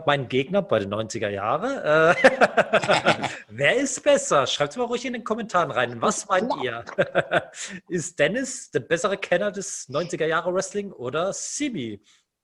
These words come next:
Wer weiß, wer weiß. Und natürlich danke wie immer an Martin, dass er sich gewagt hat, von der Couch zum P C,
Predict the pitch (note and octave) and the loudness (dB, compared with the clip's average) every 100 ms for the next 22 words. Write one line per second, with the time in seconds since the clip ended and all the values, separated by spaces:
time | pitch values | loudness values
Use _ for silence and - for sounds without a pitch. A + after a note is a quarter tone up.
0 | G#2+ G2 C3+ D#3 F#3 G3+ C3+ - - - | -12 -4 -4 -2 -2 0 0 -4 -12 -18
1 | - - - _ F3+ C4 C#4+ - F#3 - | -20 -20 -20 _ -4 -2 -6 -8 -8 -6
2 | E3 F#3 - - C3 E3+ F3 C#3+ D3 D3 | -4 -2 -4 -4 -4 -2 -6 -4 -4 -2
3 | D3+ C#3+ A#2+ C3 D#3+ - D3 C#3+ B2 C3+ | -2 -2 0 0 0 -4 -6 -8 -6 -6
4 | - - C3+ - G2 C#3+ - C#3 C#3 - | -6 -10 -12 -10 -2 -2 0 -2 -2 -6
5 | - D3 D3+ - C#3 E3 - - D3+ E3 | -6 -6 -6 -4 -4 -4 -8 -8 -6 -6
6 | D#3 D#3 C#3 - B2+ D3+ F#3 | -6 -8 -8 -6 -2 0 0